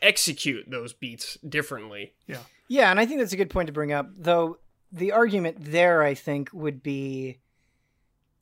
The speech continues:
Speaker 3: that you're seeing something purely text-based being represented, you know,
Speaker 1: Mm-hmm.
Speaker 3: in, in big budget live action. Like, that is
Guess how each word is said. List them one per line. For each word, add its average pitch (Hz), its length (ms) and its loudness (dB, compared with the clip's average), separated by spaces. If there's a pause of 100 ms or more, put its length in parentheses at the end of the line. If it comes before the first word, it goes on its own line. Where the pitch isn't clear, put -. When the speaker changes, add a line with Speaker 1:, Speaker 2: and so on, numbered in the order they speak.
(120)
Speaker 3:
that 156 320 -2
you're 160 140 -4
seeing 160 600 -4
something 151 640 -6
purely 175 420 -2
text-based 147 760 -6
being 143 280 -6
represented, 131 800 -10 (260)
you 185 140 -2
know, 226 100 2
Speaker 1:
Mm-hmm. 277 100 -2
Speaker 3:
in, 294 100 -10
in 151 360 -12 (180)
big 160 240 -2
budget 156 340 2
live 131 220 -6
action. 135 480 -8
Like, 131 180 -12
that 135 240 -4
is 127 340 -10